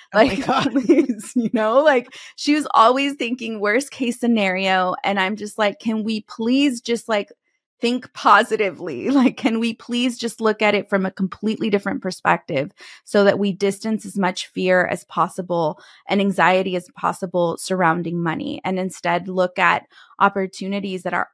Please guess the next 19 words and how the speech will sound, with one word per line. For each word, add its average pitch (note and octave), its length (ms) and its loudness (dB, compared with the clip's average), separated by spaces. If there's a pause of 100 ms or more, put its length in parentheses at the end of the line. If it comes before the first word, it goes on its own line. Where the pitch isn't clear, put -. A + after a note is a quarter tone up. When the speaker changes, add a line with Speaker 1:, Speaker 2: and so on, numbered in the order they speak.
Speaker 2:
always G#3+ 920 4
available F3+ 520 -2
to F#3 240 -4
us, F3+ 180 -4
most G#3+ 400 -2
especially G#3+ 600 -2
when F#3+ 180 -2
shit F#3 300 0
is F#3 160 -6
hitting F3+ 320 -2
the F3 80 -4
fan? G3 400 -6 (280)
That A#3+ 120 4
is C#4 120 0
when C4+ 140 2
we A#3+ 120 -2
have A#3 260 -2
the A#3 80 -2
most G#3+ 300 -6